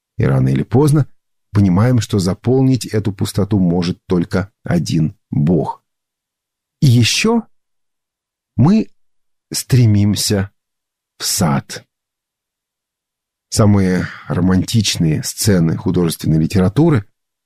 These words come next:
это сцены в саду, в парке, в беседке. Самое романтичное время для каждого человека — это прогулки в саду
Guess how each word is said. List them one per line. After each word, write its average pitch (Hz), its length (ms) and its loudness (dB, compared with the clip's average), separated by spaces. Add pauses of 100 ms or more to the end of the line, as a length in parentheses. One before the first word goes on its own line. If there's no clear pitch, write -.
(320)
это 101 180 -4
сцены 107 480 2
в - 100 -8
саду, 95 640 -2 (720)
в - 160 -20
парке, - 640 -4 (580)
в 73 160 -2
беседке. - 720 -2 (1160)
Самое 165 440 2
романтичное 143 760 0
время 120 600 0 (880)
для 147 420 0
каждого 123 440 2
человека — 127 640 0 (800)
это 101 200 0
прогулки 120 580 0
в 107 100 -2
саду 98 420 0